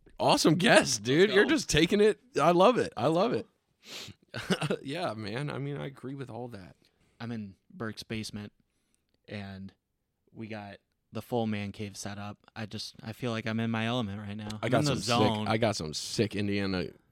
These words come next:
Speaker 1: s-, stuff up here. I got the Watch Shot photo signed by Watford with the
Speaker 2: Yep.
Speaker 1: ticket from my game, dude.
Speaker 2: There
Speaker 1: Got,
Speaker 2: you go.
Speaker 1: got that. Got the Cody Zeller. Got that, like, four-by-three signed by him. Got the Bobby Knight signed by him. Got the Victor Oladipo Sports Illustrated cover signed by him.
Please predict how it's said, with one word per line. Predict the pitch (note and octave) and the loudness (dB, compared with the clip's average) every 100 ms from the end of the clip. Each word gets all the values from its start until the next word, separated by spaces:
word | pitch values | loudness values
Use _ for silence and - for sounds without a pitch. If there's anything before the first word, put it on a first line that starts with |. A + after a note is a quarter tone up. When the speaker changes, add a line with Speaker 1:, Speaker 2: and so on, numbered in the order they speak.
| - _ _ - | -20 _ _ -12
Speaker 1:
s-, | - - - C3 | -8 -8 -8 -16
stuff | - - - G#2+ | -12 -8 -6 -6
up | G2 | -6
here. | - | -4
I | C3 | 0
got | C3 C3+ | 2 2
the | A#2 G#2+ F#2 _ _ _ _ - | 2 0 -2 _ _ _ _ -4
Watch | A2 B2 | 0 0
Shot | - A#2 - | 0 -2 -2
photo | - A#2+ A2+ G#2+ | -2 0 0 -2
signed | - A2+ A2 | -4 -6 -6
by | G2 | -6
Watford | G2 G2 A2 - A#2 A2+ A2 G#2+ | -4 -4 -4 -6 -2 0 0 -2
with | G#2 - | -6 -4
the | G2 | -4
Speaker 2:
Yep. | F2+ | -4
Speaker 1:
ticket | - A#2 C3 B2+ - | -4 -4 -2 -4 -6
from | - G#2+ A#2 | -10 -6 -4
my | B2+ C3 | -2 -2
game, | C3 G#2+ G2+ | -2 -2 -4
dude. | G2 G#2 G#2 G2 | -6 -8 -10 -14
Speaker 2:
There | G#2 | -12
Speaker 1:
Got, | G2+ | -10
Speaker 2:
you | G#2 | -10
go. | |
Speaker 1:
got | G#2+ G#2+ | -10 -10
that. | G#2+ A#2+ | -8 -6
Got | A2+ G2+ | -6 -8
the | |
Cody | - A2 G#2 | -6 -6 -4
Zeller. | G2+ G#2 A2+ - - - _ - | -4 -2 -4 -6 -18 -20 _ -6
Got | G2+ | -6
that, | G2 G2 | -4 -8
like, | F2+ F#2+ | -6 -8
four-by-three | - - G2+ G2 F#2+ - F#2+ G#2 A#2 B2+ | -12 -6 -4 -4 -6 -6 -8 -6 -6 -8
signed | - - G#2 F#2+ | -8 -6 -6 -6
by | F#2 | -8
him. | G2 B2 C#3+ D3+ _ _ - | -8 -6 -6 -6 _ _ -6
Got | A2 | -6
the | G#2 | -4
Bobby | G#2+ G#2 G#2+ G#2+ | -2 0 0 -2
Knight | G#2+ G#2+ C3 | -2 -2 -2
signed | - G#2+ G#2 | -2 -2 -2
by | G2 | -2
him. | G#2+ C3+ D3 | -2 0 -2
Got | C3 A2+ | -2 -2
the | A2 | -2
Victor | G2 A2 A#2+ A#2 | -4 -4 0 2
Oladipo | A2 A2 G#2+ A#2+ G#2 | 2 2 0 -2 -2
Sports | - A#2 - | 0 0 2
Illustrated | C3 C3+ G#2+ G#2 F#2+ | 2 4 4 4 2
cover | A2 G#2 | 2 4
signed | A#2 G#2+ G#2+ | 2 2 2
by | G2+ G2+ | 2 2
him. | A2 C3+ D#3+ A2 A#2+ | 4 6 8 6 2